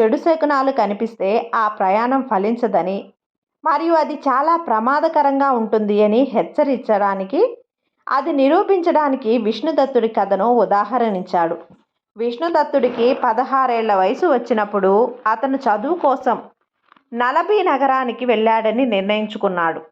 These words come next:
అతని వయసులో ఉన్న ఏడుగురు బ్రాహ్మణ బాలుళ్ళు అందరూ కలిసి అతనితో చేరారు. ఒకానొకరు విడిపోకుండా ఉండాలని నిర్ణయించుకొని తల్లిదండ్రులకు తెలియకుండా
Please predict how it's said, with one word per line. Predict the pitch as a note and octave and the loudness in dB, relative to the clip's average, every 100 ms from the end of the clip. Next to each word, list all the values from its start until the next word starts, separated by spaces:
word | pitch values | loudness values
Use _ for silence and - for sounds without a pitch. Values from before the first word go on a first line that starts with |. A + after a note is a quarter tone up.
| - | -8
అతని | G#3 B3+ B3+ | -6 -2 0
వయసులో | G#3 A#3+ B3+ E4+ D4+ | 0 0 0 2 2
ఉన్న | A#3+ A3 G3+ | 2 0 -2
ఏడుగురు | A#3 G3+ A3+ C4+ C4 B3+ | 0 2 2 2 2 2
బ్రాహ్మణ | A3 F#3+ G3 C4+ C#4 D#4+ | 2 0 0 -2 -2 -2
బాలుళ్ళు | G#3 G3 G3+ G#3+ F#3 A#3+ B4 - _ _ _ _ _ - | -2 -2 -2 -4 -2 0 0 -4 _ _ _ _ _ -6
అందరూ | A3+ D4 F4 E4 | -4 0 0 0
కలిసి | D#4+ B3 A#3+ A#3 B3+ | 0 -2 -2 -2 -2
అతనితో | A#3 A3 G#3+ G#3+ A3 | -2 -4 -6 0 -2
చేరారు. | A3 F3+ E3+ E3 C#3+ - _ _ | 2 0 2 0 -2 -14 _ _
ఒకానొకరు | F#3+ F#3+ D4 D#4 C#4+ C4+ G#3 G3 G#3+ G#3+ _ | -4 -2 0 0 0 0 2 2 0 -4 _
విడిపోకుండా | G3+ G#3+ C4+ D4+ D4+ D4+ A#3 A3 G#3+ | -12 -8 -2 0 2 0 0 0 0
ఉండాలని | G3+ F#3+ G3+ G#3 G3 G#3+ | 0 -2 0 0 0 0
నిర్ణయించుకొని | C4+ A3 G3+ A#3 A3+ A3 G#3+ F3+ A#3+ B4 - _ _ | 0 0 0 0 0 -4 -2 -2 0 -2 -6 _ _
తల్లిదండ్రులకు | _ - C4+ D4+ F4+ F#4 F#4 D#4 D4+ | _ -2 -2 -2 0 0 -2 -4 -2
తెలియకుండా | D#4 A3+ A3+ A#3+ A#3+ A3 F#3+ G#3 | 0 2 2 2 0 0 0 0